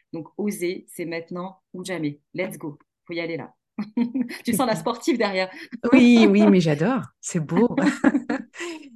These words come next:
Speaker 2: Eh bien, écoute, merci, merci Angélique, merci pour, euh, tout ce partage, merci pour ta
Speaker 1: Merci à toi.
Speaker 2: confiance. Je vais mettre, euh, tous les liens pour te retrouver sur les réseaux, euh,
Speaker 1: Merci.
Speaker 2: dans les infos de cet épisode. Et, euh, ben, je, je suis, je suis très contente d'avoir passé ce moment avec toi.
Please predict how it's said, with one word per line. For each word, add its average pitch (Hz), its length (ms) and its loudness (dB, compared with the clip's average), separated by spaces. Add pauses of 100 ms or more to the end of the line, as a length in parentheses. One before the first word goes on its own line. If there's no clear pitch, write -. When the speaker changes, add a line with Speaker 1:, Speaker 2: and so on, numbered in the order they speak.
(140)
Speaker 2:
Eh 226 40 4
bien, 226 120 6
écoute, 226 280 -2
merci, 202 560 2
merci 190 360 0
Angélique, 175 520 -4
merci 165 360 -6
pour, 160 380 -2
euh, 151 160 0 (420)
tout 226 120 0
ce 220 100 -2
partage, 190 640 0
merci 160 300 -6
pour 180 120 -10
ta 170 100 -14
Speaker 1:
Merci 165 80 -14
à - 20 -16
toi. 160 100 -2
Speaker 2:
confiance. 185 640 -4 (440)
Je 170 100 0
vais 175 100 4
mettre, 170 300 0
euh, 170 100 0
tous 165 200 -6
les 240 120 4
liens 196 320 2
pour - 220 -12
te - 80 -8
retrouver 165 500 -4
sur 175 240 -6
les 156 120 -4
réseaux, 165 560 -2 (440)
euh, 156 60 -2
Speaker 1:
Merci. 143 420 -4
Speaker 2:
dans 151 140 -4
les 151 200 -4
infos 143 280 -8
de 156 80 -10
cet - 240 -10
épisode. 160 580 -6 (460)
Et, 175 360 2
euh, 143 160 0
ben, 147 160 -6
je, 147 360 -6
je 156 80 -10
suis, - 260 -8
je 143 60 -10
suis - 100 -12
très - 160 -8
contente 208 300 -4
d'avoir 185 260 -2
passé 180 240 -6
ce 180 160 -8
moment 175 300 -2
avec 165 220 -2
toi. - 120 -10